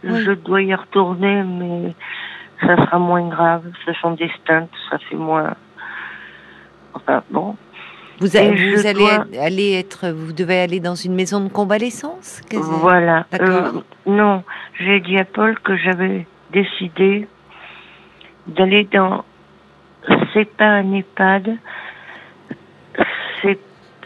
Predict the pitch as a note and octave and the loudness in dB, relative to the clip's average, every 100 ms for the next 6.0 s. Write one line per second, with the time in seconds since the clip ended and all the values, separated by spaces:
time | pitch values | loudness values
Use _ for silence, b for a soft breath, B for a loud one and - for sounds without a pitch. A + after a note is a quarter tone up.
0 | - G#3 G3+ - G3+ G3+ F#3+ G#3 G3 G3 | -2 0 0 0 -2 0 4 2 2 2
1 | G#3+ G#3+ - G3+ F#3+ F#3+ F#3 F#3+ G#3 A3+ | 2 2 0 -2 0 0 2 2 0 -2
2 | A#3+ - B B B B B B B B | -6 -12 B B B B B B B B
3 | B B - - - - - - - - | B B -20 -20 -20 -20 -20 -20 -6 2
4 | F#3+ F#3+ F#3 D4 - - F#3+ G3 G3 G3 | 4 6 2 0 -10 -6 -4 -2 0 2
5 | G3+ G#3+ G#3 G#3+ G#3+ F#3+ F3+ G3+ G#3 | 4 6 6 4 4 0 -2 0 0